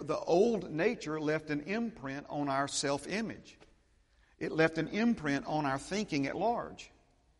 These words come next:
And so it's very easy for us to say, "Well, you know, it's just human nature." Well, see, quit, quit giving yourself an excuse. Amen?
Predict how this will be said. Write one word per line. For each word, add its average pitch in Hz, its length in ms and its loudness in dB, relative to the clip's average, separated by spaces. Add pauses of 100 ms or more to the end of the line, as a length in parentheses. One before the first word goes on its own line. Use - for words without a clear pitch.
(760)
And 143 80 -10
so 185 80 0
it's 160 100 2
very 208 380 4
easy 165 160 -2
for 165 140 -2
us 156 60 -2
to - 60 -12
say, 160 140 -2
"Well, 139 180 -2
you 139 140 -2
know, 139 200 -4
it's - 100 -8
just 170 240 -4
human 151 260 -6
nature." 127 300 -6
Well, 175 120 -6
see, 196 180 -10
quit, 240 260 -8 (160)
quit 240 180 -8
giving 220 180 -4
yourself 185 320 -4
an 151 60 -6
excuse. - 560 -10 (1040)
Amen? 185 380 -2